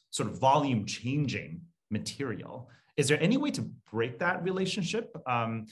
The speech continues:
so, you know, you know, how can we pack the electrodes much more closely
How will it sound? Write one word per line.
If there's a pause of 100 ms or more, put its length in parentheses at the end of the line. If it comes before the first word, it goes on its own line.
(140)
so,
you
know,
you
know,
how
can
we
pack (440)
the
electrodes
much
more
closely